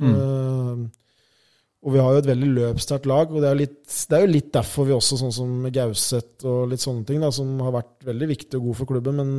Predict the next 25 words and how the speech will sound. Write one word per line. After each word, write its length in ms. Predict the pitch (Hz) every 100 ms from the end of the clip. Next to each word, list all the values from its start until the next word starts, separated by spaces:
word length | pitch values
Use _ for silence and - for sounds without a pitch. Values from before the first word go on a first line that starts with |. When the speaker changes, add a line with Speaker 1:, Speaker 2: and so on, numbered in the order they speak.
| 131
Speaker 2:
det 80 | 131
er 120 | 127
kanskje 220 | 131 120 127
løpskraft 540 | 120 - - 143 -
har 120 | 131 120
jo 60 |
på 60 | 143
en 60 | 123
måte 120 | 127
kanskje 240 | 135 120
ikke 120 | 131 120
han. 220 | 123 127 120 _ _ _ _ _ _ _ _
Og 200 | 165 143 -
alle 140 | 147 156
de 40 | -
spillerne 320 | 147 123 131
vi 80 | 147
har 80 | 147
hentet 340 | 120 - 135
nå, 100 | 139 151
da, 80 | 156
sånn 140 | 135
som 100 | 135
Albin, 520 | 117 117 110 117 135 135
Meinert, 600 | 120 110 117 135 - -